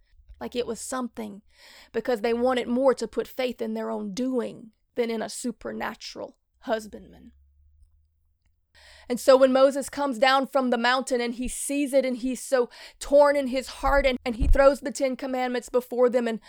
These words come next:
the law is broken at their very feet, he takes this golden image, he takes this idol, he takes this mammon, he takes this piece of Egypt that they had brought with them into the wilderness,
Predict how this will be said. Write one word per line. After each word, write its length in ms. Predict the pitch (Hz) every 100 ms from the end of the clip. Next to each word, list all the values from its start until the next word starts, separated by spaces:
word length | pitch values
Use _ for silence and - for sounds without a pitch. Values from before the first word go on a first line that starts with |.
| - -
the 100 | 254
law 220 | 247 254 247
is 180 | 214
broken 560 | 202 226 240 240 247 226
at 180 | - 226
their 180 | 233 220
very 320 | 240 240 220
feet, 400 | - - 269 - - -
he 220 | - -
takes 540 | - - 294 - - - - -
this 180 | 262 220
golden 380 | 240 254 233 233
image, 400 | 269 262 196 -
he 160 | 240
takes 360 | - 262 269 -
this 320 | 247 233 - - - -
idol, 380 | 262 269 214
he 160 | 220 240
takes 320 | - 269 -
this 220 | 226 240
mammon, 480 | 240 240 269 247 214
he 180 | 220 233
takes 320 | 277 277 277
this 300 | 220 240 - - - - _
piece 340 | - 311 294 -
of 160 | 240
Egypt 540 | 254 294 214 - - 208
that 220 | 220 214
they 120 | 262
had 220 | 247 269 -
brought 300 | 240 240 214
with 340 | 202 277 254
them 300 | 226 196 - - _
into 340 | 277 269 277
the 100 | 247
wilderness, 540 | 240 269 285 254 226